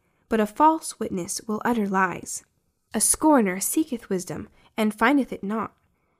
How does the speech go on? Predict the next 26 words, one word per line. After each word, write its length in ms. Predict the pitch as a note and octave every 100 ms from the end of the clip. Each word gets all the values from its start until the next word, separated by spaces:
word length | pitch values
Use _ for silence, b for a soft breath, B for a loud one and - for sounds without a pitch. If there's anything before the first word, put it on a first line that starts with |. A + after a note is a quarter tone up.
| _ -
but 120 | A3
knowledge 580 | C4 E4 C4+ G#3+ G3 - -
is 200 | A3+ A3+
easy 360 | B3+ C#4 A#3+ F#3
unto 240 | F#3+ G3 F#3+
him 220 | A3 G#3
that 120 | F#3
understandeth. 720 | G3 F#3 - C4 A#3+ F3 - _ _ _ _ _ _ _ G#3
Go 280 | B3 D#4+ C4
from 200 | - G#3
the 80 | G3
presence 400 | - C4 A3 -
of 80 | G3+
a 60 |
foolish 360 | - A#3 A3 -
man, 220 | F3 G3 _ _ -
when 140 | G#3+
thou 160 | A3+ A#3
perceivest 680 | G#3+ - - E4 G3+ -
not 300 | A3 C#4 D4
in 120 | A3
him 240 | G#3+ B3 G3+
the 120 | G3
lips 300 | A#3 - -
of 100 | G#3+
knowledge. 560 | G#3 G#3+ G#3 G#3+ -